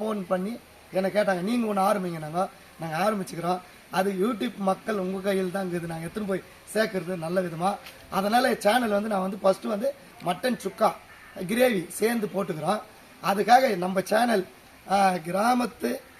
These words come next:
சமையல்காரன், அந்த சேனலுக்கு நீங்க வந்து எங்களுக்கு வந்து லைக் கொடுத்தாதான்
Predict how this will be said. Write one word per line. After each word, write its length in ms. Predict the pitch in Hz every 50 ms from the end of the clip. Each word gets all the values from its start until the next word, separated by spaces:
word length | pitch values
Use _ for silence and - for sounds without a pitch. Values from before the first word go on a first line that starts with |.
| - -
சமையல்காரன், 580 | 185 202 226 220 196 175 175 156 151 147 147
அந்த 180 | 156 170 165 156 -
சேனலுக்கு 640 | - 170 185 202 220 214 190 180 160 - 196 202 208 - - - - - -
நீங்க 280 | - 180 233 262 254 240
வந்து 200 | 247 262 262 285
எங்களுக்கு 340 | 269 233 233 214 202 226 233
வந்து 200 | 233 214 208 220
லைக் 220 | 247 220 - 214
கொடுத்தாதான் 440 | 208 185 196 190 180 214 233 247